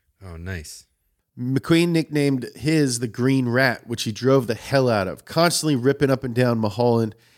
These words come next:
Speaker 2: He racked up a pile of speeding tickets and got his license suspended twice. The L A County Sheriff got so annoyed that he made a wager with his patrolman. Whoever could nab McQueen and
Speaker 1: <laughs>
Speaker 2: take his license for good would win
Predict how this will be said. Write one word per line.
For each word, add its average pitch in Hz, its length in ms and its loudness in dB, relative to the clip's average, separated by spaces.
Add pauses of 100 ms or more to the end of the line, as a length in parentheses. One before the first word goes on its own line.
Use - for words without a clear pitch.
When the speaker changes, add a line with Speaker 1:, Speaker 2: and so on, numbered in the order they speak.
Speaker 2:
He - 100 -12
racked 139 300 0
up 135 120 -2
a 113 60 -8
pile 139 380 0
of 113 80 -2
speeding 117 480 -2
tickets 101 400 -4
and 104 120 -4
got 120 160 4
his 101 160 -4
license 113 360 0
suspended 92 500 -4
twice. - 560 -4 (640)
The 117 100 -10
L 131 140 2
A 139 80 0
County 139 260 -2
Sheriff 135 340 0
got 123 160 0
so 139 280 0
annoyed 123 340 0
that 113 140 -2
he 110 40 -2
made 110 200 0
a 107 40 0
wager 120 440 2
with 107 160 -2
his 104 140 -8
patrolman. 120 600 0 (540)
Whoever 135 240 0
could 156 200 0
nab 165 300 0
McQueen 175 760 0 (520)
and 131 200 -2
Speaker 1:
<laughs> - 0 -
Speaker 2:
take 170 220 0
his 165 180 -2
license 165 440 0
for - 180 -4
good 160 560 -2 (560)
would 101 160 -8
win 127 380 0